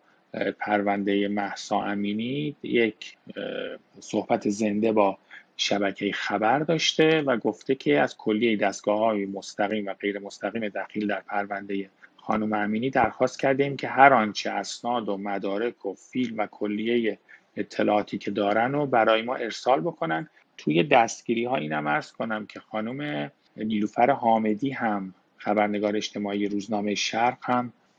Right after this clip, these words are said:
بازداشت شدن. فکر کنم دیروز خانم نیلوفر حامدی بازداشت شدن. اه، آقای بهنود، هر زمان که شما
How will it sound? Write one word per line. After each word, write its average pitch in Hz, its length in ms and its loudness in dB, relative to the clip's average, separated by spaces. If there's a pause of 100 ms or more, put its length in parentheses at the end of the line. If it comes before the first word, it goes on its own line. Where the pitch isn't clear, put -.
بازداشت 95 540 0
شدن. - 260 -8 (280)
فکر 110 180 -6
کنم 117 260 0
دیروز 107 300 2
خانم 98 340 -6 (260)
نیلوفر 98 340 -2
حامدی 98 380 -2
بازداشت 92 440 -6
شدن. - 220 -10 (240)
اه، 104 220 -8 (220)
آقای 123 300 6
بهنود، 139 320 0
هر 139 140 2
زمان 135 340 0
که - 100 -10
شما 120 400 -6